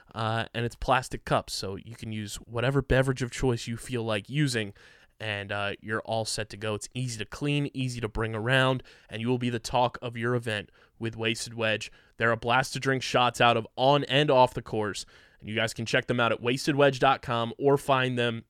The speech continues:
at Wasted Wedge. Follow them. Make sure you comment. Let them know you're coming from Underground Sports Philadelphia as well. Uh, follow them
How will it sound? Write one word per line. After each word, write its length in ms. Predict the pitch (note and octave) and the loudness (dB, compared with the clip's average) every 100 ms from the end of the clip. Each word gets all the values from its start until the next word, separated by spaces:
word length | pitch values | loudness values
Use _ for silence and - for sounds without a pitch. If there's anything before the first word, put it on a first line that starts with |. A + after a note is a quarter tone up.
| _ | _
at 240 | A#2 B2+ | 4 4
Wasted 400 | B2 B2 - A#2+ | 2 -2 -2 -4
Wedge. 320 | A#2+ A2 A2 - | 0 2 2 -4
Follow 440 | - C3 C3+ A#2+ | 0 2 4 4
them. 280 | A2 G#2 B2 | 2 -4 -4
Make 140 | A2 | -6
sure 260 | - A#2 A2 | -6 -6 -6
you 140 | G#2 | -6
comment. 480 | G#2+ - B2 B2 A#2 | -8 -4 -2 -2 -2
Let 100 | A#2 | -4
them 140 | A2+ A2+ | -6 -2
know 140 | A#2 | 0
you're 120 | A#2 | 0
coming 260 | - B2+ A#2 | -2 -4 -4
from 180 | A#2 A2+ | -4 -2
Underground 400 | A2+ A2+ A2+ G#2+ | -2 -2 -4 -4
Sports 280 | A#2+ A2 | -6 -8
Philadelphia 540 | - A2+ G#2+ G#2+ A2+ G#2 | -6 -6 -4 -6 -8 -12
as 100 | F#2 | -4
well. 340 | B2 C3+ B2 - - - _ _ - | 4 4 4 -2 -20 -20 _ _ -4
Uh, 300 | A#2 G#2+ G#2+ | 0 0 0
follow 320 | C3+ C3+ C3+ | 4 6 6
them 260 | C3 B2 | 4 0